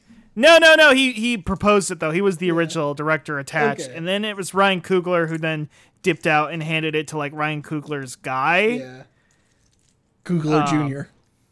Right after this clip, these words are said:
Speaker 2: Coogler Junior.
Speaker 1: Kind of. There are, like, five writers on this, too. Uh, sorry, sorry, everybody, that we've kind of not totally dropped the plot, 'cause ninety
Speaker 3: Uh, well,
Speaker 1: the
Speaker 3: there's a
Speaker 1: last
Speaker 2: plot
Speaker 1: half of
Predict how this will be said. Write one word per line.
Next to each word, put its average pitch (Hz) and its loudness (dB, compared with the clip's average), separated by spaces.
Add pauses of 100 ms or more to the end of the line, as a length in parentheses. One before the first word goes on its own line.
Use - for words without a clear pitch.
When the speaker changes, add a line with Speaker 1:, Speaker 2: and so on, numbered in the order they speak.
(400)
Speaker 2:
Coogler 135 -14
Junior. 151 -16
Speaker 1:
Kind 170 0
of. 147 -4
There 220 4
are, 285 8
like, 302 2
five 190 4
writers 165 2
on 156 -4
this, 147 -8
too. 151 -6 (580)
Uh, 139 -8 (560)
sorry, 277 4 (160)
sorry, 427 2
everybody, 285 0
that 233 2
we've 208 -4
kind 202 2
of 190 -4
not 170 0
totally 180 -2
dropped 170 0
the 156 -6
plot, 160 -2
'cause 156 -10
ninety 208 4
Speaker 3:
Uh, 208 2
well, 208 6
Speaker 1:
the 214 2
Speaker 3:
there's 196 4
a 220 4
Speaker 1:
last 214 6
Speaker 2:
plot 302 0
Speaker 1:
half 196 2
of 220 6